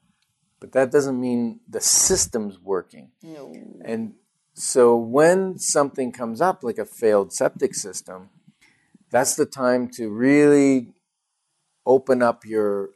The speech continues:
Speaker 1: your willingness to negotiate. Because what's gonna happen is if that buyer walks away, now suddenly you're gonna have to put in a new septic system anyways and then go back to market.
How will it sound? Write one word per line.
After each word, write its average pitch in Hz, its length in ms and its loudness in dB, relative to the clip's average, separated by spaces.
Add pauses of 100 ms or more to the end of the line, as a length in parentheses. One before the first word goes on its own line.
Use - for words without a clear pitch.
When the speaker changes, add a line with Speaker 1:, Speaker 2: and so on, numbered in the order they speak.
(100)
Speaker 1:
your 110 180 -12
willingness 123 640 0
to 117 100 -18
negotiate. 107 840 -2 (800)
Because 123 320 0
what's 147 160 2
gonna 147 180 -4
happen 147 340 -4
is 117 140 -8
if 123 120 -14
that 175 200 -4
buyer 160 320 4
walks 135 320 0
away, 120 640 -2 (440)
now 127 140 2
suddenly 131 500 2
you're 143 300 2
gonna 151 280 -10
have 170 360 -20
to 131 80 -6
put 123 240 -6
in 113 140 -8
a 113 80 -8
new 113 180 -8
septic 107 420 -10
system 107 540 -14
anyways 156 880 2 (920)
and 113 160 -2
then 110 180 -2
go 107 140 2
back 101 320 -2
to 104 80 -20
market. - 580 -14